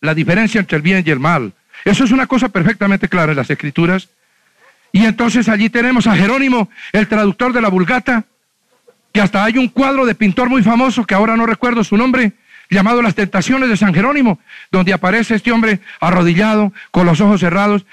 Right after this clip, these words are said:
y en sus pensamientos un poco de mujeres muy lindas danzando. Porque cuando se fue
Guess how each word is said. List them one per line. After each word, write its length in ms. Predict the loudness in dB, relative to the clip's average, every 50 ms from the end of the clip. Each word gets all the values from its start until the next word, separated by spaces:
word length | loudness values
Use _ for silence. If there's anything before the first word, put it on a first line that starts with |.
| -20 -12
y 100 | -4 -2
en 60 | 0 2
sus 140 | 2 0
pensamientos 580 | 0 0 -2 -2 -2 0 0 0 0 0 0 0
un 120 | 0 0
poco 260 | 0 -2 -2 0 0 0
de 80 | 0
mujeres 320 | 0 0 0 0 0 0 0
muy 160 | 0 0 2
lindas 400 | 2 2 2 2 0 -2 -6 -6 _
danzando. 560 | -6 -6 -6 -4 -2 -2 0 0 0 -2 -4 -8 _ _ _ _ _ _ _ _ _ _ _ _ _ _ _ _ _ _ _ _ _ _ _ _ _ _ _ _ _ _ _ -18 -6 -2
Porque 260 | 0 2 2 2 0
cuando 280 | 0 2 2 2 2 2
se 140 | 0 0 0
fue 300 | 2 0 2 0 -2